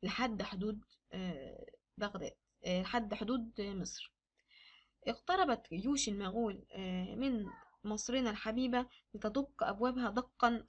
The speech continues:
عنيفا شديدا من غير رحمة ولا شفقة. جم، آه، لينا وكانوا فاكرين إن مصر هتستسلم ليهم كما سلمت غيرها من البلدان. في الوقت ده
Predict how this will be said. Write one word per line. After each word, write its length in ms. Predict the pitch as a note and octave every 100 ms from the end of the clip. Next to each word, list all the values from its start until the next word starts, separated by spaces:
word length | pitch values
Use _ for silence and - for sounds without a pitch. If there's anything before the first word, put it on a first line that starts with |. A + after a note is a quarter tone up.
| -
عنيفا 540 | F3 F#3+ A#3+ A#3+ G3
شديدا 580 | G3+ G#3 A3+ C4+ C4+ C#4 - - -
من 140 | G3+ G#3+
غير 240 | C#4+ C4
رحمة 400 | C4 - B3+ A#3+
ولا 220 | A3 A3
شفقة. 420 | A3+ G3+ F#3 - - _ _ _ _ _ - _ _ _ _ _ -
جم، 440 | A#3+ F4 E4 C4+ - -
آه، 240 | F#3+ F#3+
لينا 420 | G#3 D#4+ D4+ D4+
وكانوا 440 | - G#3 C4+ D4+ C4+
فاكرين 540 | G3+ - C4 C#4 C4+
إن 260 | - F#3+ F3+
مصر 360 | A#3+ - A#3
هتستسلم 640 | A3 F3+ - A#3+ - G#3+
ليهم 300 | F#3+ F#3 - - - - -
كما 260 | F4+ E4+
سلمت 460 | D4+ G3 F#3+ B3+ B3
غيرها 340 | G3 F3+ A3+
من 140 | G#3+ A#3
البلدان. 560 | A#3 C4 B3 C4 B3 A#3 _ _ _ _ - _
في 100 | A3+
الوقت 320 | D4 F4 -
ده 280 | A3+ C#4